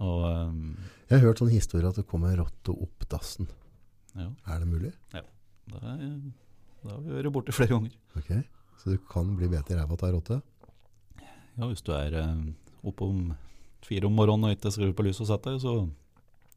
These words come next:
Speaker 1: da skal du ha, du skal ha uflaks da, altså.
Speaker 2: Men sånn fi-,
Speaker 1: Men
Speaker 2: sånn generelt i Hamar-området eller Innlandet,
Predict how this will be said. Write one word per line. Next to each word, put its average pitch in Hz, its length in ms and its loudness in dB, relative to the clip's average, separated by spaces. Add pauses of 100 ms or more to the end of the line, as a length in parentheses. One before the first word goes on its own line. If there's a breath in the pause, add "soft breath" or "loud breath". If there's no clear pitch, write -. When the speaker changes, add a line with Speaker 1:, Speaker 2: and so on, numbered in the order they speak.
(120)
Speaker 1:
da 87 140 2
skal - 120 2
du 85 60 6
ha, 87 100 6
du 82 200 0
skal 80 320 0
ha 82 100 2
uflaks 76 380 -2
da, 104 80 -8
altså. - 160 -16 (1080 loud breath)
Speaker 2:
Men 110 80 10
sånn 117 160 8
fi-, 139 300 4
Speaker 1:
Men 90 100 0
Speaker 2:
sånn 113 220 4
generelt 107 500 4
i 117 80 6
Hamar-området 98 760 4
eller 110 120 4
Innlandet, 92 520 4